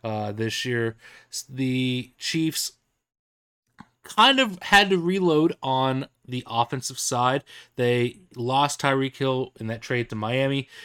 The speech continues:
which I don't know if you're happy or, or mad about. I mean, he said a lot of dumb things about, uh, Mahomes versus Tua. Um, and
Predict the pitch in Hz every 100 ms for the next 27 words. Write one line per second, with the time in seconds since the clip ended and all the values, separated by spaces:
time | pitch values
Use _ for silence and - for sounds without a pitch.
0 | - 123 107 - - - _ 180 175 147
1 | - 117 104 139 147 147 135 120 123 131
2 | - 120 127 127 131 131 123 131 127 -
3 | 117 113 110 120 - 147 123 123 123 110
4 | 107 _ _ _ _ _ - - _ _
5 | 117 110 156 185 180 165 160 123 131 120
6 | 113 127 117 - 120 117 117 120 120 135
7 | 127 120 123 120 113 - 151 127 113 -
8 | - - - - - - 147 143 135 120
9 | - _ - - _ _ _ _ _ _
10 | 165 175 190